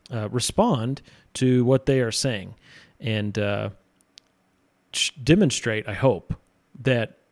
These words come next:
uh, I hope it'll be clear to you, that the gospel that they are teaching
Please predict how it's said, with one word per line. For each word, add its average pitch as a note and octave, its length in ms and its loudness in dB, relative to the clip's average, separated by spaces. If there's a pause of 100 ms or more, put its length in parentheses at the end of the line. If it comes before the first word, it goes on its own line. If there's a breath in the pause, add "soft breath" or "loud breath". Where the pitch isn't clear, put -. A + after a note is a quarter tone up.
(240)
uh, A#2+ 380 -4
I A2+ 60 0
hope B2 200 2
it'll A2+ 100 0
be G#2+ 120 -2
clear B2 240 4
to G#2+ 80 -2
you, G2+ 280 -4 (640 soft breath)
that B2 460 -2 (360)
the B2+ 100 -4
gospel B2+ 720 -2 (240)
that A#2 240 -6
they D#3 240 4
are D3+ 100 2
teaching F#2+ 540 -10